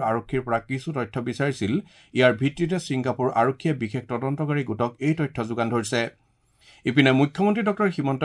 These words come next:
বিশ্ব শৰ্মাই অহা দহ ডিচেম্বৰৰ ভিতৰত জুবিন গাৰ্গৰ মৃত্যুৰ ঘটনাৰ তদন্তৰ অভিযোগনামা এছ আই টিয়ে দাখিল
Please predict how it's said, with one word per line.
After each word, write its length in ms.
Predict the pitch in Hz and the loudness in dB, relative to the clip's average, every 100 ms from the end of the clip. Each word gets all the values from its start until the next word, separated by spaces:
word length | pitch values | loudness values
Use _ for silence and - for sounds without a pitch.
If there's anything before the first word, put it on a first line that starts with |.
| 139 | -4
বিশ্ব 160 | 127 135 127 | -2 -2 2
শৰ্মাই 340 | 139 127 113 - 123 | 2 4 2 2 2
অহা 160 | 120 117 113 | 4 2 4
দহ 120 | 143 156 | 4 4
ডিচেম্বৰৰ 440 | 170 180 175 175 | 0 0 0 -2
ভিতৰত 220 | 139 147 127 113 | 0 0 0 -4
জুবিন 240 | 110 147 156 | -2 0 0
গাৰ্গৰ 260 | 156 156 131 | 0 0 0
মৃত্যুৰ 280 | 113 139 120 | -4 -4 -4
ঘটনাৰ 360 | 120 127 120 117 123 | -4 -2 -2 -2 -2
তদন্তৰ 380 | 123 151 165 160 113 | -2 -2 -2 -2 -4
অভিযোগনামা 500 | 120 127 127 123 131 123 | -2 -4 -2 -2 -2 -4
এছ 80 | 127 143 | -6 -4
আই 80 | 147 | -2
টিয়ে 200 | 160 131 | -2 -2
দাখিল 220 | 104 123 | -4 -4